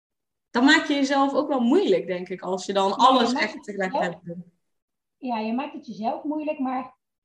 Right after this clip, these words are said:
Speaker 2: daarmee onderstreep je eigenlijk ook dus voor je kinderen dat ze hetzelfde zijn.
Speaker 1: Hmm.
Speaker 2: Dat ze hetzelfde moeten zijn.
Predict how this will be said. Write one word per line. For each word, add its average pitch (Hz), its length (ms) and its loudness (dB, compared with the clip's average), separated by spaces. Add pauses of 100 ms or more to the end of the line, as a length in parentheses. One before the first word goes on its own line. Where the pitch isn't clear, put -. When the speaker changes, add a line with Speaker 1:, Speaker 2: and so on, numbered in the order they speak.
Speaker 2:
daarmee 254 880 -6 (460)
onderstreep 262 560 -4
je - 100 -12
eigenlijk 294 440 -8
ook 302 180 -6
dus 311 180 -10
voor 294 180 -10
je 285 100 -10
kinderen 277 300 -6
dat 254 160 -6
ze 226 120 -10
hetzelfde 240 480 -6
zijn. 170 400 -12
Speaker 1:
Hmm. 220 220 -2
Speaker 2:
Dat - 180 -8
ze 233 100 -8
hetzelfde 247 680 -8 (440)
moeten 254 520 4
zijn. 139 360 -18